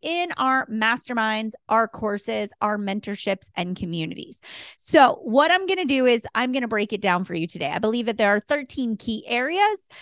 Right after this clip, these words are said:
I'm gonna walk you through thirteen tips that you can follow to be successful at direct sales. Now,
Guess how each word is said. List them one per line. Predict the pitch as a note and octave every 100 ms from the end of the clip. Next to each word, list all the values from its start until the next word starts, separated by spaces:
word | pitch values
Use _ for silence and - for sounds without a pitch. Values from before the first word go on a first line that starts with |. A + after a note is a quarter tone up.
| - -
I'm | B3
gonna | B3 A#3+
walk | A3 G#3+
you | G#3+
through | G#3 G#3
thirteen | - G3+ G#3 G#3+ F#3 F3+
tips | F#4 A#4+ - - -
that | A3 G3+ A3+
you | C#4
can | E4 G4
follow | F4 A#3 - A#3+ A3+
to | - A3+
be | F3+ A#3 C#4
successful | F4 - A3 - A#3 -
at | F#3 -
direct | F#3+ F3+ F3
sales. | - C#3+ -
Now, | C4 B3+